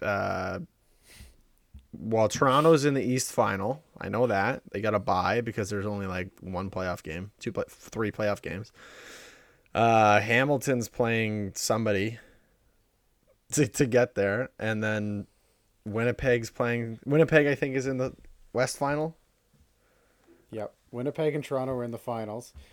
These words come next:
Speaker 2: Montreal versus Hamilton and Calgary versus Saskatchewan.
Speaker 1: Oh, so Saskatchewan's in. Oh, okay. So I, I thought they were, uh, more dog
Speaker 2: No.
Speaker 1: shit than that.
Speaker 2: B C, B C, Edmonton, and the Red Blacks all missed the playoffs.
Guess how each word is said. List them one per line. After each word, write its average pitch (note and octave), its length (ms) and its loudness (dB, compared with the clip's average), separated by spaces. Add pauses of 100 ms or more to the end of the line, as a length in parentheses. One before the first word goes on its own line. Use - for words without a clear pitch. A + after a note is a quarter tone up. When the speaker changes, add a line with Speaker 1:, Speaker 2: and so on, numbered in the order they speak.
(200)
Speaker 2:
Montreal C#3 420 0
versus C3 360 -6
Hamilton B2+ 520 -8
and A#2+ 240 -12
Calgary B2+ 420 -4
versus A2+ 380 -10
Saskatchewan. A2 720 -8
Speaker 1:
Oh, C#3 60 6
so D#3+ 160 4
Saskatchewan's G3 640 0
in. G3+ 160 2
Oh, D#3+ 200 4
okay. D3+ 380 0
So - 200 -4
I, B2+ 240 2
I - 20 2
thought C#3+ 220 -2
they C3 120 -2
were, B2 240 2
uh, A#2 360 4 (200)
more A#2+ 140 -4
dog A#2 220 0
Speaker 2:
No. A2 60 -6
Speaker 1:
shit G2+ 200 -6
than F2+ 140 -8
that. C3+ 80 -4
Speaker 2:
B F3+ 80 -4
C, - 160 -12 (580)
B F3 180 -2
C, E3 380 -4
Edmonton, C3+ 600 -6
and A2+ 320 -8
the A2+ 60 -10
Red A#2+ 200 -6
Blacks F#2 380 -8
all A2+ 160 -10
missed A2+ 180 -12
the G#2 60 -20
playoffs. F#2 500 -12